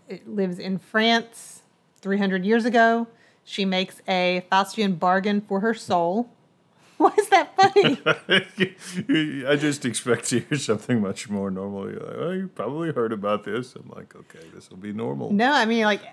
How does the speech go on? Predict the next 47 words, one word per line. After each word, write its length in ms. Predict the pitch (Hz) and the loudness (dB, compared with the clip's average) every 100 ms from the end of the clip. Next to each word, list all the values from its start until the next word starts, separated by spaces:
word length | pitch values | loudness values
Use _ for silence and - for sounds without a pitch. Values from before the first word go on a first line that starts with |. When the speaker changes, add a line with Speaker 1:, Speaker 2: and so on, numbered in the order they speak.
| 127 - | -12 0
Speaker 1:
I've 160 | 214 240 | 2 4
heard 240 | 262 226 | 2 0
so 400 | - - 220 208 | -4 -4 2 4
many 220 | 214 214 | 4 2
people 240 | 208 202 196 | 0 -4 -4
say 180 | 196 180 | -2 -4
this 160 | 180 | -4
was 160 | 190 175 | -6 -4
one 140 | 175 | -6
of 80 | 170 | -6
their 100 | 165 | -8
top 400 | - 180 - 180 | -4 -4 -4 -4
books 460 | 220 247 233 156 - | 0 0 0 -4 0
of 200 | 208 190 | -2 2
Speaker 2:
<laughs> 20 | |
Speaker 1:
last 420 | 202 185 - - | 2 2 -2 -6
year, 340 | 208 240 254 240 | 0 4 6 4
that 160 | 196 170 | 2 0
they 160 | 175 | -2
just 200 | 165 170 | -4 -6
loved 520 | 185 170 196 220 220 | -8 -4 2 4 2
this 200 | 190 208 | 0 -2
book, 340 | 202 190 214 - | -2 0 0 0
so 100 | 190 | 0
I, 100 | 185 | 0
I 100 | 185 | 0
really 220 | 180 185 | 0 0
wanted 160 | 180 180 | -2 -2
to 40 | |
read 80 | 220 | 0
it. 80 | 190 | 4
Speaker 2:
Maybe 260 | 131 143 135 | 6 6 4
they 180 | 127 | 4
made 240 | 127 117 107 | 4 2 0
Faustian 520 | 117 107 104 107 107 98 | 2 2 0 -2 0 2
Speaker 1:
<laughs> 0 | |
Speaker 2:
bargains, 420 | 107 110 101 95 | 2 2 0 -4
and 100 | 98 | -4
that 120 | 101 | -4
was 160 | 147 208 | -4 2
part 200 | - 208 | 4 4
of 120 | 190 | -2
the 80 | 180 | -4
deal. 100 | 185 | 0
Speaker 1:
Maybe 260 | 190 196 | 2 2
it 80 | 190 | 0
was. 180 | 190 | 0